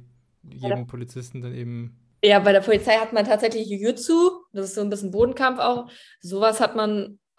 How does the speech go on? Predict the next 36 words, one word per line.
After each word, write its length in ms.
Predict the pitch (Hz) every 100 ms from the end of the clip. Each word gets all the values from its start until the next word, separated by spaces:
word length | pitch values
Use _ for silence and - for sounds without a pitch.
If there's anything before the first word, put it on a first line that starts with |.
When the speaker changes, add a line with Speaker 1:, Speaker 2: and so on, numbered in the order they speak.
| -
Speaker 1:
äh, 120 | -
teilweise 460 | - 190 214 233 226
im 80 | 220
Training. 300 | 226 226 208
Ich 80 | 190
weiß 160 | 190
nicht, 120 | 196
wie 80 | 185
es 100 | 180
jetzt 200 | 185 190
aktuell 340 | 214 - 190 190
ist. 200 | 214 196
Ich 120 | 180
meine, 180 | 180 180
ne, 120 | 190
mein 180 | 190 180
Studium 320 | 190 190 185
ist, 160 | 180
liegt 240 | 185 - -
auch, 240 | 196 190
oder 140 | 185 160
mein 200 | 160 175
Ausbildungsstudium 800 | - 180 185 180 - 196 185 185
liegt 180 | 180
auch 120 | - 180
schon 160 | 185
jetzt, 240 | 175 170 - - - - - _
äh, 340 | - 175 175 175 -
eine 160 | 185 180
Weile 200 | 180 180
zurück, 360 | 185 202 220 -
aber, 600 | 185 180 185 185 185 -
ähm, 220 | 190 185
tatsächlich 440 | 196 202 220 220 214
nicht 300 | 226 269 -
offiziell. 840 | 226 214 - 208 208 247 302 339